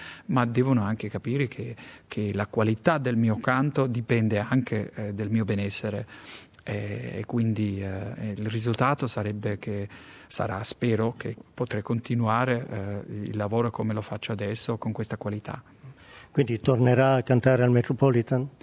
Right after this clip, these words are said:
Speaker 1: Sì, tornerò al Metropolitan la prossima stagione. Anche quest'anno, eh, non è che, che ho cancellato tutta sta produzione, le ho detto di, ehm, ehm, di liberarmi da una parte, eh, delle prove, e, e ho, le ho offerto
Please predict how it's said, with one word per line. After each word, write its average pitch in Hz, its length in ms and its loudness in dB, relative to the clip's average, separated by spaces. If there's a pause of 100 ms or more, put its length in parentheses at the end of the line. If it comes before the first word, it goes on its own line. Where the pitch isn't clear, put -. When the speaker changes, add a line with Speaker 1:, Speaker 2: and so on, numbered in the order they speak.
(120)
Speaker 1:
Sì, 285 320 6
tornerò 151 380 6
al 143 40 6
Metropolitan 147 1080 4
la 117 100 0
prossima 117 360 0
stagione. 143 400 4
Anche 139 280 2
quest'anno, 139 640 2 (300)
eh, - 120 -10
non 113 220 2
è 175 140 6
che, 113 600 0
che - 140 -2
ho 110 40 0
cancellato 117 580 0
tutta 117 260 -6
sta - 180 -8
produzione, 123 580 2 (320)
le 120 140 2
ho 117 60 4
detto 117 480 0 (280)
di, 110 360 -2
ehm, 95 440 -2
ehm, 101 320 -4
di 113 120 0
liberarmi 117 720 4
da 113 100 2
una 110 180 2
parte, 110 580 -2 (340)
eh, - 160 -4
delle 107 240 2
prove, 156 480 4 (320)
e, - 400 -10
e 113 200 0
ho, 110 400 -2
le 117 120 -2
ho 120 60 2
offerto 117 720 0